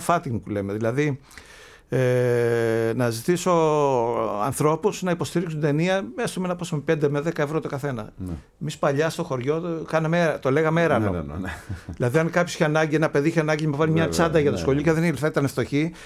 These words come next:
Speaker 1: μαζεύαμε από μια δραχμή ο καθένας και κάναμε έναν έρανο. Αυτός ο έρανος λέγεται crowdfunding τώρα, έτσι.
Speaker 2: Έτσι πλέον, ναι, ναι.
Speaker 1: Ναι, ναι.
Speaker 2: Υπήρχε
Speaker 1: Και
Speaker 2: σε άλλη μορφή αυτό, σε κάποιες το-, μικρές κοινωνίες, σε κάπου στο Αιγαίο, ε, όλες οι οικογένειες του χωριού μαζεύονταν και έκτιζαν το σπίτι του καθενός.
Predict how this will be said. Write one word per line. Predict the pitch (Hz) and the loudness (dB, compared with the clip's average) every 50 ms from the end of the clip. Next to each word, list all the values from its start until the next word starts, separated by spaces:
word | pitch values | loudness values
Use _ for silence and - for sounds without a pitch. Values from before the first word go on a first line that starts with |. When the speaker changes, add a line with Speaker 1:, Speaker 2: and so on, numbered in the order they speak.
| - - - - | -16 -14 -6 -4
Speaker 1:
μαζεύαμε | 147 127 131 160 156 175 180 170 | -2 0 0 0 2 0 0 0
από | 175 170 156 151 151 143 147 147 143 139 143 143 | 2 2 2 2 2 2 2 2 0 0 -2 0
μια | 151 160 170 165 | 0 0 2 2
δραχμή | 151 151 147 147 165 | 2 0 2 0 0
ο | 165 | 0
καθένας | - 147 139 175 180 175 | 0 -2 -2 -2 -2 -4
και | 175 - | -2 -2
κάναμε | 170 170 165 165 170 165 | -2 0 0 0 0 0
έναν | 165 170 170 | 0 2 2
έρανο. | 170 156 131 117 107 101 92 - - - - - _ _ | 2 2 2 0 -2 -4 -6 -12 -18 -20 -20 -20 _ _
Αυτός | - 113 107 - - 185 170 175 160 | -12 -10 -8 -4 -2 -2 -2 -2 -2
ο | 147 | -2
έρανος | 143 147 156 170 175 165 | 0 0 0 -2 -2 -2
λέγεται | 160 175 170 170 175 156 | -2 -2 -2 -2 -4 -2
crowdfunding | 160 160 156 147 - 127 107 98 90 82 | -2 -2 -2 -2 -2 -4 -4 -4 -6 -8
τώρα, | 87 92 92 92 | -8 -8 -8 -8
έτσι. | 92 - - - - | -8 -8 -8 -6 -4
Speaker 2:
Έτσι | - 87 85 76 | -4 -4 -4 -4
πλέον, | - - 85 80 76 73 78 76 69 135 | -6 -8 -8 -8 -8 -8 -10 -8 -6 -2
ναι, | 135 | 0
ναι. | 131 127 | 0 2
Speaker 1:
Ναι, | 117 | 2
ναι. | 110 107 101 101 | 2 0 -2 -4
Speaker 2:
Υπήρχε | 107 - - 123 120 127 123 | -6 -4 -2 2 2 2 2
Speaker 1:
Και | 110 | 2
Speaker 2:
σε | 117 - 147 | 0 0 0
άλλη | 127 110 101 | 0 0 0
μορφή | 92 85 71 - 85 | -4 -6 -6 -6 -8
αυτό, | 80 73 - 82 | -8 -8 -10 -10
σε | - 90 | -10 -8
κάποιες | 85 92 95 - 98 - | -6 -6 -8 -8 -10 -8
το-, | - 92 85 85 78 | -6 -6 -4 -4 -4
μικρές | 82 82 - 87 90 90 | -6 -6 -6 -8 -8 -8
κοινωνίες, | - - 85 80 78 82 80 80 80 78 73 71 | -8 -8 -6 -6 -6 -6 -6 -6 -6 -8 -8 -10
σε | - - 73 | -12 -14 -12
κάπου | 73 - 90 90 87 - | -8 -8 -8 -8 -8 -10
στο | - - | -12 -10
Αιγαίο, | 76 73 76 69 85 92 110 123 131 135 131 127 127 120 110 | -10 -10 -8 -6 -6 -4 -4 -2 -2 -2 -2 -2 -2 -2 -2
ε, | 107 107 101 101 101 101 95 92 85 71 - - | -2 -2 -2 -2 -2 -2 -2 -4 -6 -8 -10 -10
όλες | - 95 113 120 120 113 - - | -6 -4 -2 -2 -2 -4 -6 -8
οι | |
οικογένειες | 98 - 95 90 87 107 107 101 98 | -8 -6 -6 -6 -4 -4 -4 -4 -6
του | 98 | -8
χωριού | - - 82 85 101 123 | -10 -10 -8 -6 -6 -6
μαζεύονταν | 123 117 104 107 120 120 127 123 123 120 | -6 -4 -4 -4 -4 -4 -2 -4 -4 -4
και | - 127 | -6 -8
έκτιζαν | - - - 127 120 | -10 -8 -6 -6 -6
το | 117 | -6
σπίτι | 113 - - 127 123 - | -6 -6 -6 -6 -6 -8
του | - - 117 113 107 | -10 -10 -8 -8 -6
καθενός. | - 120 113 - 120 117 104 82 67 - | -6 -6 -6 -4 -2 -2 -2 -4 -6 -10